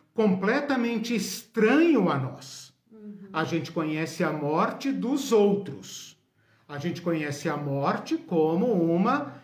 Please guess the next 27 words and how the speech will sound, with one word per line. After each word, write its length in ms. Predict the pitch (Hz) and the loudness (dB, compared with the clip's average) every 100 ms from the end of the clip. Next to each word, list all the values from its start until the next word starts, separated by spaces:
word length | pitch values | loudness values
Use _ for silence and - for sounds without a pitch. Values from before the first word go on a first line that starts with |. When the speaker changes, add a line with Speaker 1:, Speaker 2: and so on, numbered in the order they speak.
| - | -16
Speaker 1:
realidade 1000 | 110 175 165 160 151 143 135 139 143 226 | -4 0 2 2 2 0 0 0 -2 -6
presente 760 | 220 254 196 - 147 160 180 | -2 0 0 0 -2 -2 -2
na 140 | 262 233 | -4 -4
história 500 | - - 151 170 196 | -4 -4 -2 0 0
da 140 | 185 | 0
humanidade, 920 | 165 147 143 147 160 143 175 196 277 - - - | 0 -2 -4 -2 0 2 0 -2 -6 -8 -18 -20
do 180 | 143 220 | 0 4
mundo 380 | 208 190 185 175 | 4 6 4 4
animal, 640 | 160 156 147 127 147 254 | 2 2 0 2 2 2
do 120 | 294 | 2
mundo 280 | 214 170 160 | 4 4 2
vegetal. 840 | 151 170 214 208 156 143 180 269 - - - | 0 2 2 0 0 2 2 0 -4 -14 -4
Nós 240 | 175 170 | -2 -2
sabemos 760 | - 233 196 185 190 262 294 - | -2 -2 2 2 2 2 0 -2
que 220 | 220 180 | -2 0
a 80 | 147 | -2
vida 420 | - 151 180 254 | -2 -2 0 -2
segue 880 | 254 - 151 143 151 147 269 269 - - _ | -4 -6 -6 -2 -4 -2 -2 -4 -10 -20 _
um 140 | 185 | -4
certo 680 | - - 147 139 143 - 277 | -4 -4 -4 -2 -4 -2 -4
ciclo 1040 | 277 - - 190 185 180 - 233 320 339 - - _ | -4 -10 -4 2 4 4 -2 2 2 2 -4 -16 _
e 200 | 240 233 247 | -4 -4 -4
que 240 | - 233 | -4 0
o 120 | 190 | 2
fim 520 | 185 - 240 285 370 | 0 -2 2 4 2
deste 360 | 285 180 - 135 | 2 0 0 -8
ciclo 760 | - - 139 147 247 302 320 | -10 -2 -2 -2 -2 -2 -2